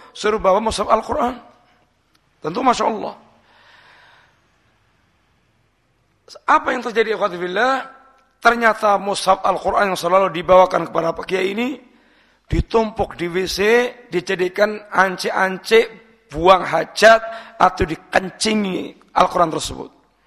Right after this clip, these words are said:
Ini thariqah sufliyah. Ini thariqah pelecehan dan penghinaan terhadap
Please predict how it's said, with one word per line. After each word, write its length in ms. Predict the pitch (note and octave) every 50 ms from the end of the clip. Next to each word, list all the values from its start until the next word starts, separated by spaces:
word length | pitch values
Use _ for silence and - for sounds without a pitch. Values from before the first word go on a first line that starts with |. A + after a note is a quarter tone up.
| _ _ _ _ _ _ _ _ _ _ _ _ _ _ _ _ -
Ini 160 | D3+ D3 D3 -
thariqah 400 | - F#3+ A3+ C4 C4 - B3+ A#3
sufliyah. 520 | - B3 - - A3+ A#3 G#3 - - - - _ _ _ _ _ _ _ _ _ _ _ _ _ _ -
Ini 140 | - A#3+ B3 A#3+
thariqah 720 | - G#3+ F#3+ E3+ - - F3+ G#3+ A#3+ - - - - -
pelecehan 580 | F3+ F3+ E3+ E3+ - F#3+ F#3 G#3+ A#3+ B3 D#4 C#4 - - - - - _ _ _ _ _ _
dan 160 | - F#3+ F#3+ F#3+
penghinaan 680 | - F#3 F#3 F3+ F3+ F#3 G3+ A3 A#3 B3 C4 C4+ - - - - _ _ _ _ _ _ -
terhadap 720 | A3+ F#3+ F3+ F#3+ F#3+ F3+ G3+ A#3 C4 B3+ - - - -